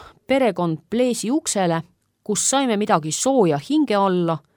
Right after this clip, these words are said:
ja ka rahulikult silmalooja lasta, enne kui koduteed jätkasime.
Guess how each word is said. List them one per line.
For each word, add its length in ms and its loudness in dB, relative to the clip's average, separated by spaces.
ja 100 2
ka 120 4
rahulikult 600 2
silmalooja 800 4
lasta, 500 -2
enne 320 2
kui 320 0
koduteed 600 -2
jätkasime. 600 -8